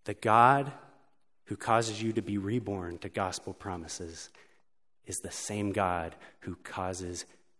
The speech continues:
who keeps you for these future gospel promises. And notice, we are not passive in this, but we are active in our faith. It is through our faith that God's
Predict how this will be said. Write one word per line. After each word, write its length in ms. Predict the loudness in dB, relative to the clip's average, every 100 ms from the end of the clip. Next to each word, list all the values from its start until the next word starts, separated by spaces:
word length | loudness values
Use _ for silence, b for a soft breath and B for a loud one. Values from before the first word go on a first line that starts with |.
| _ _
who 120 | -8 -8
keeps 460 | -6 -6 -4 -6
you 220 | -6 -10 -14 -20 _ _ _ _
for 440 | -8 -4 -4 -4 -12
these 240 | -12 -10 -10
future 400 | -10 -14 -14 -12
gospel 460 | -12 -12 -14 -16 -16
promises. 520 | -14 -12 -12 -10 -8
And 200 | -4 2
notice, 480 | 4 4 4 0 -6 -8 B B B
we 160 | -4 -2
are 100 | 2
not 440 | 2 0 -6 -14
passive 580 | -10 -8 -6 -6 -8 -10 -8
in 200 | -6 -6
this, 440 | -8 -8 -8 -8 -12 _ _ _ _ _ _ _ _ _
but 120 | -6 -2
we 160 | 2
are 200 | 2 0 -6
active 540 | -4 -4 -4 -6 -6 -6
in 100 | -8
our 160 | -6 -6
faith. 400 | -6 -4 -4 -6 -8
It 100 | -6
is 220 | -4 -4
through 300 | 2 4 4
our 180 | 0 -6
faith 400 | -2 -2 -2 -4
that 220 | -6 -4
God's 500 | -2 0 -2 -6